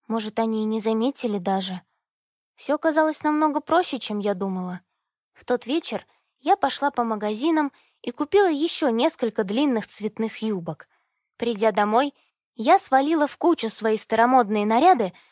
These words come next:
чтобы кому-нибудь отдать. Через неделю я проколола в ушах еще пару дырок, чтобы вставить бриллиантовые гвоздики — подарок моего мужа, который недавно умер. Теперь в нижние дырки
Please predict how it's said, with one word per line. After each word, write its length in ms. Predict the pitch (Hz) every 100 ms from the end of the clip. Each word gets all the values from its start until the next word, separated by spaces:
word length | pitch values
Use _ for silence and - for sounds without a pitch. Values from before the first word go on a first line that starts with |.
| _
чтобы 320 | - - 233
кому-нибудь 580 | 233 254 330 359 269 -
отдать. 540 | 285 233 190 175 - _ _ _ _
Через 340 | - 247 240
неделю 520 | 226 226 208 302 226 185 _ _ -
я 220 | 226 294
проколола 560 | 247 - 220 294 277
в 80 | 208
ушах 320 | 240 - 302
еще 360 | - 269 - 311
пару 300 | 233 226 233
дырок, 400 | 233 240 175 _ _ _ -
чтобы 300 | - 233 233
вставить 460 | - 359 349 226 185
бриллиантовые 680 | 226 226 277 277 254 269
гвоздики — 720 | 247 254 254 185 - - 156 _ _ _ _
подарок 440 | 220 226 247 226 214
моего 300 | 208 208 220
мужа, 400 | 262 285 214 - _ _ -
который 420 | 220 262 262 220
недавно 520 | 208 202 214 214 220
умер. 480 | 220 214 185 170 - _ _ _ _ _
Теперь 360 | - - 339 330
в 60 | 233
нижние 460 | 247 220 226 226
дырки 440 | 208 320 - 208